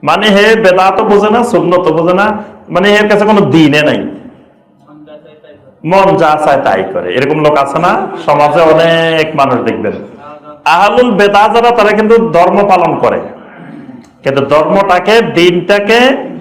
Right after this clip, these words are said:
বেদাতি পদ্ধতিতে, বিকৃত পদ্ধতিতে করে। আর আহলুল আহওয়া যারা, এরা দ্বীনে পালন করে না,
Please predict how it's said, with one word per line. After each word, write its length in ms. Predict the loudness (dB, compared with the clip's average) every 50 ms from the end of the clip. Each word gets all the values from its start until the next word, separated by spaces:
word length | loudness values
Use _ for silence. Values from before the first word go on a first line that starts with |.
| -14 -14
বেদাতি 560 | -10 -2 0 0 2 4 4 2 2 2 0
পদ্ধতিতে, 540 | 0 0 0 0 0 0 2 2 2 2 0
বিকৃত 500 | 0 0 -2 -2 -2 -2 -2 0 0 0
পদ্ধতিতে 600 | 0 0 0 0 0 0 0 0 0 0 -2 -2
করে। 220 | -2 -4 -4 -4 -10 -12 -18 -20 -20 -20 -20 -20 _ -20 -20 _ _ _
আর 360 | -4 -2 -2 -2 -2 -4 -4 0
আহলুল 440 | 0 0 2 2 2 2 2 2 2
আহওয়া 380 | 2 0 2 2 2 2 2
যারা, 220 | 2 2 2 2 2
এরা 120 | 0 0
দ্বীনে 420 | -2 0 2 2 2 2 4 2
পালন 340 | 4 4 2 2 0 -2 -2
করে 220 | -2 0 0 0 0
না, 240 | -2 -6 -8 -10